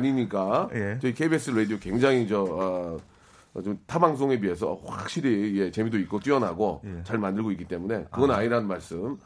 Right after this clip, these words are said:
Speaker 2: 아.
Speaker 1: 한번 더 아원 창피해,
Speaker 2: 아, 네,
Speaker 1: 예,
Speaker 2: 감사합니다.
Speaker 1: 드리도록 하겠습니다.
Speaker 2: <laughs> 예.
Speaker 1: 예, 예. 자, 아, 노래를 한 곡 좀 듣고 갈게요. 예, 그 우리 오흥민 선수가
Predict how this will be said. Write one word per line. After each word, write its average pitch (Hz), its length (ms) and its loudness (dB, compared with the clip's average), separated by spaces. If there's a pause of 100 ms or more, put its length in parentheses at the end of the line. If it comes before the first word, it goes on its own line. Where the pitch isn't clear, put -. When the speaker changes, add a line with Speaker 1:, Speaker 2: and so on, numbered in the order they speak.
Speaker 2:
아. 92 160 -6
Speaker 1:
한번 101 240 0
더 95 120 0
아원 104 220 0
창피해, 104 440 -4 (180)
Speaker 2:
아, 104 140 -4
네, 104 100 -4
Speaker 1:
예, 87 40 -4
Speaker 2:
감사합니다. 90 220 0
Speaker 1:
드리도록 98 240 2
하겠습니다. 110 640 0
Speaker 2:
<laughs> 82 40 -2
예. - 20 0 (280)
Speaker 1:
예, 85 60 -4
예. 78 40 -6 (680)
자, 139 320 4
아, 127 460 4
노래를 190 320 4
한 226 100 0
곡 208 140 0
좀 196 140 0
듣고 180 180 -6
갈게요. 147 560 2
예, 131 220 2
그 135 640 2
우리 143 140 2
오흥민 208 520 4
선수가 156 1040 2